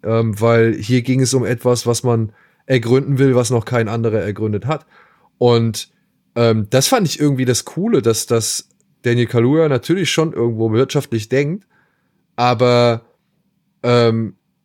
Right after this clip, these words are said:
ich es dem Film auch abgenommen hab, dass die einfach auch alle sehen wollen, ey, was passiert da? Und das mag vielleicht nicht unbedingt anhand von Keke Palmer und Daniel Kaluuyas Figuren gewesen sein oder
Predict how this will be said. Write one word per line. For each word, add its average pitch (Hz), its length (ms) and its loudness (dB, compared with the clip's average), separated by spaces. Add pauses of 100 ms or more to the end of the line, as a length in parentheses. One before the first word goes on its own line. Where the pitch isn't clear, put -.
(400)
ich 135 140 0
es 143 140 0
dem 120 160 2
Film 214 280 0
auch 190 140 -2
abgenommen 139 560 0
hab, 127 180 -2
dass 117 200 0
die 117 180 -2
einfach 127 460 0
auch 113 240 -4
alle 131 300 0
sehen 113 400 -2
wollen, 123 360 0
ey, 95 220 -4
was 104 180 -4
passiert 170 460 -4
da? 95 180 -4 (320)
Und 110 180 0
das - 360 -4 (180)
mag 127 280 0
vielleicht 147 320 2
nicht 147 140 2
unbedingt 147 320 2
anhand 127 380 0
von 117 320 0
Keke 117 320 -4
Palmer 135 500 0
und 110 280 -2
Daniel 113 220 0
Kaluuyas 139 400 2
Figuren 117 380 -2
gewesen 110 380 0
sein 117 340 0
oder 113 260 2